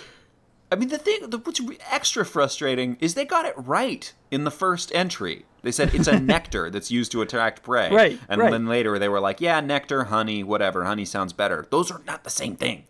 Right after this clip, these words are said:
Speaker 1: They're not the same thing.
Speaker 2: <laughs> It just, uh, flower, flowers make honey, you know, and, and so does, and Gloom is a flower, so
Speaker 1: Gloom is a
Speaker 2: naturally
Speaker 1: flower, so
Speaker 2: it
Speaker 1: it's
Speaker 2: makes,
Speaker 1: just
Speaker 2: it makes
Speaker 1: puking
Speaker 2: honey.
Speaker 1: up honey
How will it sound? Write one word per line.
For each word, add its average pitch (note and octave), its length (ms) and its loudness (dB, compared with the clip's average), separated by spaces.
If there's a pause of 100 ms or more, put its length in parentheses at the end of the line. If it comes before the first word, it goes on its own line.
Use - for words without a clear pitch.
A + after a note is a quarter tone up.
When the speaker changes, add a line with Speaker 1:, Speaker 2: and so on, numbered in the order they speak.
Speaker 1:
They're A#2 100 2
not G3 140 4
the A3+ 60 0
same F3+ 200 2
thing. A#2+ 300 0 (420)
Speaker 2:
<laughs> G#3 80 0 (2250)
It D#3 160 -6
just, - 420 -4
uh, F3 460 4
flower, F#3 500 -2
flowers G3 420 0
make G3+ 140 -2
honey, C#3 400 -4 (100)
you D#3 80 -6
know, G3+ 300 -2
and, D3+ 260 -4
and D3 140 -4
so F3 140 2
does, F3+ 280 -4 (160)
and D#3 300 -4
Gloom F3 240 2
is F3 140 0
a - 20 -4
flower, E3 380 2
so D3 160 -4
Speaker 1:
Gloom A#2+ 180 0
is C3 80 -2
a C#3 60 -2
Speaker 2:
naturally D3+ 560 2
Speaker 1:
flower, - 0 -
so G3 140 -2
Speaker 2:
it D#3 80 4
Speaker 1:
it's D3+ 40 2
Speaker 2:
makes, D#3 100 4 (120)
Speaker 1:
just - 120 -16
Speaker 2:
it E3 80 -2
makes D3+ 220 0
Speaker 1:
puking D#3 280 2
Speaker 2:
honey. G#2 100 0
Speaker 1:
up - 80 -6
honey F2 440 -4